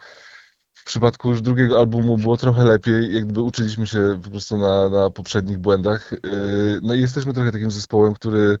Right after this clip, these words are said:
cały czas sobie tak, yy, w tej niszy pracuje i, i, yy, i dba o to, żeby właśnie te rzeczy, które od nas wychodzą, były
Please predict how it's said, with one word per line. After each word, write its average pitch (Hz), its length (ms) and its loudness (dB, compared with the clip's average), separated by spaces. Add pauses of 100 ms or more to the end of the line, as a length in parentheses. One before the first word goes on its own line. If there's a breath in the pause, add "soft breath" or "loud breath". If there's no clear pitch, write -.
(320 soft breath)
cały 113 200 2
czas 110 180 -2
sobie 107 200 -4
tak, 98 320 -4
yy, 101 540 0
w - 60 -14
tej 107 180 -2
niszy 110 260 -4
pracuje 110 580 -2
i, 101 380 -6
i, 95 400 -6 (440 soft breath)
yy, 90 300 0
i 98 80 -4
dba 90 220 0
o 98 100 0
to, 101 180 -4
żeby 92 220 -8
właśnie 92 360 -6
te 95 120 -6
rzeczy, 92 220 -8
które 101 200 -6
od 95 80 -6
nas 92 160 -6
wychodzą, 92 680 -4
były 92 480 0